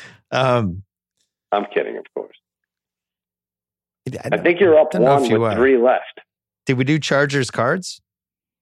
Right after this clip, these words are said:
Speaker 2: We didn't do Chargers cards, no.
Speaker 1: <laughs> Let's do this beautiful one.
Speaker 2: <laughs>
Speaker 1: I have the Chargers laying eleven to the Cardinals.
Speaker 2: Uh, you were good. You were close. I think that wins you the week.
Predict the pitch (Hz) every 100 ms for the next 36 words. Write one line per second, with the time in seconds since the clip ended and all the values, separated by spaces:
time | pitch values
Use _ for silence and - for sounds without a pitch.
0 | - 113 120 120 120 117 107 101 - 98
1 | 95 90 - 95 98 151 143 117 170 -
2 | 175 156 170 - 120 101 - 104 101 98
3 | - _ _ - - - - - - -
4 | _ _ _ _ - 135 185 254 220 180
5 | 143 160 156 147 127 98 101 - _ _
6 | _ _ 131 131 135 123 107 123 120 107
7 | 92 95 95 104 95 85 92 - _ _
8 | _ - 98 98 98 127 127 131 104 95
9 | 110 107 117 107 95 - - - - -
10 | 131 127 113 131 117 110 101 113 98